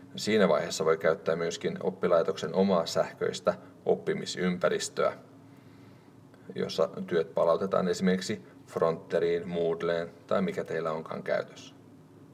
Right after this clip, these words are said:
YouTube kuvastaa muita videopalveluita, jossa voitte palauttaa videoita, Vimeota, YouTubea tai muita mahdollisia.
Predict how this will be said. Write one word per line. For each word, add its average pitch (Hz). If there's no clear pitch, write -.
YouTube 131
kuvastaa 110
muita 113
videopalveluita, 85
jossa 82
voitte -
palauttaa 82
videoita, 87
Vimeota, 90
YouTubea 85
tai 92
muita 90
mahdollisia. -